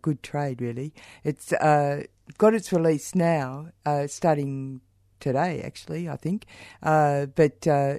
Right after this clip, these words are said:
it's already been shown in a variety of places and got lots of great responses. And that song was actually by,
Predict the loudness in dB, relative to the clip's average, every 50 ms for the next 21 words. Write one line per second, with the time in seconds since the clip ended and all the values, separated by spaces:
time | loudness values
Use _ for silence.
0 | -2 -4 -4 -4 -4 -8 -8 -8 -8 -10 _ -12 -2 2 4 6 6 6 4 4
1 | 2 0 0 0 0 0 0 -2 -4 -2 0 0 2 2 0 -2 -4 -4 -6 -6
2 | -4 -4 -4 -4 -6 -8 -10 -12 -10 -8 -6 -4 -4 -4 -6 -10 -14 -10 -6 -6
3 | -4 -4 -4 -6 -8 -4 -4 -4 -2 -2 -2 -2 0 0 -2 -4 -8 -14 -8 -4
4 | -4 -4 -4 -6 -10 -8 -6 -4 -4 -4 -6 -8 -12 -14 -16 -20 -20 -20 -20 -20
5 | -10 -2 0 2 6 6 6 4 4 -2 -8 0 2 4 4 6 4 2 -2 -4
6 | -8 -12 _ _ _ -16 -12 0 4 6 8 8 8 6 2 -2 -8 -6 -2 -2
7 | -2 -2 -2 -6 -8 -8 -6 -6 -6 -4 -2 -2 -2 0 -2 -2 -4 -8